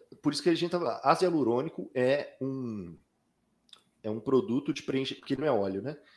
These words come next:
É tipo um gel. É um produto de preenchimento usado por esteticistas a rodo. A rodo. Mas eu conheci aí, há uns dois anos mais ou menos,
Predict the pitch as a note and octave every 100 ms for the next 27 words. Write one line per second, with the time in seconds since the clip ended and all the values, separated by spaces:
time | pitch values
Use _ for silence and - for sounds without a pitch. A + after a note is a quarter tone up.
0 | _ _ - - C3+ C3 G2+ E2 - _
1 | _ _ _ - F3+ E3 D#3 - D#3+ -
2 | E3+ - D3 C#3+ - B2+ G#2+ G#2 A2 -
3 | G#3 - - C#3 G2+ A#2+ C#3+ D#3+ E3+ _
4 | _ _ D3 F#3 G3+ F3+ E3+ - C#3 F3+
5 | - F3+ - - E3+ - A#2 D3+ - -
6 | _ _ _ _ _ _ _ A#2 C3 A2+
7 | G#2+ F2+ D#2+ _ _ _ _ _ _ -
8 | D#3+ A3+ C4+ - - - A2+ B2+ B2 A#2
9 | - B2+ A#2+ A2 A2 G#2+ F2 _ _ F#2+
10 | F#2 F2+ G#2+ G#2 G#2 G#2 F#2+ G2+ A#2 G3
11 | C#4 -